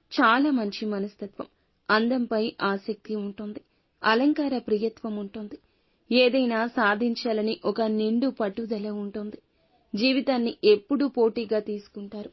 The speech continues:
"నా పని అయిపోయింది, ఇక నేనేం చెయ్యలేను," ఇటువంటి మాటలు వీరి డిక్షనరీలో ఉండవు.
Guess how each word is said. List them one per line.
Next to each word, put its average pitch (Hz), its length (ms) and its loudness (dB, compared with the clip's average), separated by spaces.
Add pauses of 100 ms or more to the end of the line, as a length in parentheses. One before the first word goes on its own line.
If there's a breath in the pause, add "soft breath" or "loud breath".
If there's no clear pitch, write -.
(420)
"నా 233 140 2
పని 233 300 -2
అయిపోయింది, 226 520 -2
ఇక 226 180 -2
నేనేం 214 420 -2 (160)
చెయ్యలేను," 220 460 -4 (380)
ఇటువంటి 254 520 0
మాటలు 226 480 0
వీరి 220 280 0
డిక్షనరీలో 220 800 -2
ఉండవు. 214 360 -6